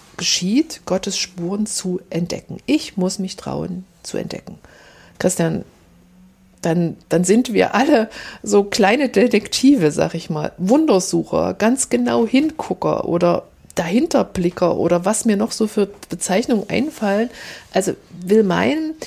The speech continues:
wir, ich bin in der Gefahr, wenn ich zu schnell bin beim Drüberschauen, gar nichts zu sehen, im hektischen Alltag viel Bedeutsames, Wundersames, Wunderbares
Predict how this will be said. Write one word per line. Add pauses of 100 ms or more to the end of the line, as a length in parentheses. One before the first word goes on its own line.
(760)
wir,
ich
bin
in
der
Gefahr,
wenn
ich (640)
zu
schnell
bin
beim
Drüberschauen,
gar
nichts
zu
sehen, (420)
im
hektischen
Alltag
viel
Bedeutsames, (180)
Wundersames,
Wunderbares